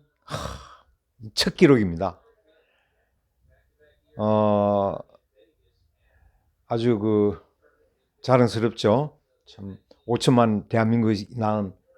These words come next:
최고의 골퍼입니다. 이천구 년 타이거 우즈를 깨고 피지에이 투어를, 피지에이 선수권을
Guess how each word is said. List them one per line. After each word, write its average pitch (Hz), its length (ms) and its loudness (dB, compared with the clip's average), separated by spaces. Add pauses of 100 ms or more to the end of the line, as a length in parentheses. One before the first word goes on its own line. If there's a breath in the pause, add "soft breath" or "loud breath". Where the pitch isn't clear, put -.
(960)
최고의 117 460 2
골퍼입니다. 87 640 -4 (960)
이천구 143 440 4
년 139 400 4
타이거 151 320 2
우즈를 127 360 2
깨고 156 520 0 (520)
피지에이 135 380 2
투어를, 110 760 2 (1160)
피지에이 131 320 2
선수권을 110 800 2